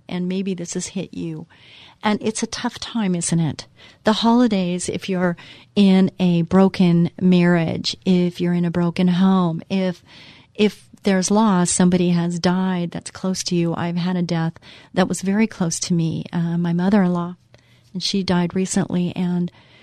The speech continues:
she was just a wonderful impact in my life, a godly woman who just, um, I, I just, I can't even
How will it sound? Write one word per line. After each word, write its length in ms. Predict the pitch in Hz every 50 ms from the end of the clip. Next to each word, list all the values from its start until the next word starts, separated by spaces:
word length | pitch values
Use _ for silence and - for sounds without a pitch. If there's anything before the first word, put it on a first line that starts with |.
| _ _ _ _ _ _ _ _ _ - -
she 200 | 185 - 226 214
was 120 | 196 190
just 160 | 208 190 -
a 80 | 190 185
wonderful 540 | 180 180 180 180 180 180 - - 170 170 -
impact 580 | - 180 185 190 180 165 165 147 170 - - -
in 140 | - 180
my 180 | 175 175 170 170
life, 380 | 175 175 175 165 165 165 - - -
a 140 | 170 165 170
godly 400 | 170 175 170 175 175 180 175 170
woman 440 | 170 170 170 170 160 165 165 170 - _ _ _ _ _ _ _ _ _ _ _ _ _ _ _ _ _ - - -
who 300 | 214 196 190 185 175 175 - - - - - - - _ _ - 196
just, 420 | 185 208 196 185 180 - - - -
um, 460 | 196 190 185 185 185 185 180 180 - _ _ _ _ _ _ _ _ - - - - - _ _ -
I, 80 | - - _ _ - - _ _ - _ -
I 120 | - 180 175
just, 280 | - 175 - - -
I 80 | - 175
can't 240 | - - 185 180 175
even 440 | 170 165 170 165 160 160 - -